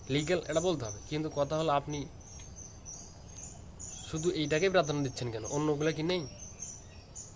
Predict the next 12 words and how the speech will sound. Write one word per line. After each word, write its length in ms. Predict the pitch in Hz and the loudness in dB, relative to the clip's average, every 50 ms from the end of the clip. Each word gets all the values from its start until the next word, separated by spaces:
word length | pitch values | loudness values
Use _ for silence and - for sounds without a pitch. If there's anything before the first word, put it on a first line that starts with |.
| - - - - 120 | -16 -14 -10 -8 -4
জিহাদ 200 | 117 131 147 147 - - | -2 0 0 -2 -2 -6
কি, 80 | 151 151 - - 143 131 | -8 -8 -6 -6 -4 -2
জিহাদ 220 | 127 131 139 143 - - | 0 0 0 -2 -2 -4
কি 60 | - 143 147 | -2 -2 0
নেই? 120 | 165 170 151 143 - - - - - - - - - - - - - | 0 -2 -4 -8 -12 -16 -16 -16 -18 -18 -18 -18 -16 -16 -16 -6 -6
আত্মশুদ্ধি 480 | 135 131 - 139 127 - 147 139 147 156 | -6 -4 -2 -4 -2 -2 -2 -2 0 0
নেই? 180 | 156 170 170 139 - - - - - - - - - - - - - - - - - - - - - - - - | 0 0 -2 -4 -6 -10 -12 -10 -10 -10 -10 -12 -14 -16 -16 -16 -16 -16 -16 -16 -16 -16 -16 -16 -16 -16 -10 -4
কীভাবে 260 | 160 165 156 156 165 139 | -2 0 2 2 2 2
সামনে 140 | 147 151 147 147 | 0 0 -2 -2
বিশ্ব 120 | - - 160 143 - 151 | -2 -4 -4 -4 -2 -2
চলবে, 240 | 143 139 131 131 120 - - - - - - - - - - - | 0 0 0 0 -2 -4 -8 -12 -16 -14 -14 -14 -14 -14 -8 -4
কীভাবে 300 | 151 147 147 143 151 | -2 0 0 2 2